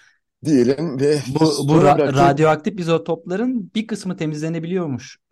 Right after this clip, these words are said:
Speaker 2: sudan, bir kısmı ayrıştırılamıyor,
Speaker 1: Evet.
Speaker 2: e, deniyor. Ama bilim insanları şey demiş, ya o ka-, ya bilim insanları deme-, dememiş. <laughs> Bu arada da,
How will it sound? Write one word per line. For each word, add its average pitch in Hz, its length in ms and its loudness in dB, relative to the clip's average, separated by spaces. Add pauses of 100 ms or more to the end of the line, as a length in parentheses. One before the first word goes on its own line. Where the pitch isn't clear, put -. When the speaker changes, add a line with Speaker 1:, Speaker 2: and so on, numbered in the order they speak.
(100)
Speaker 2:
sudan, 165 800 -2
bir 190 120 -4
kısmı 180 280 -4
ayrıştırılamıyor, 147 1080 -2 (200)
Speaker 1:
Evet. 98 200 -12
Speaker 2:
e, 107 80 -12
deniyor. 160 540 -2 (300)
Ama 196 260 2
bilim 185 240 -2
insanları 143 840 -4 (120)
şey 143 240 -6
demiş, - 260 -12
ya - 220 -6
o - 40 -6
ka-, - 240 -8
ya 113 160 -2
bilim 143 160 0
insanları 160 460 -2
deme-, 117 340 0
dememiş. 95 460 -12 (220)
<laughs> - 160 -16
Bu 147 40 0
arada 135 360 -2
da, 127 200 -2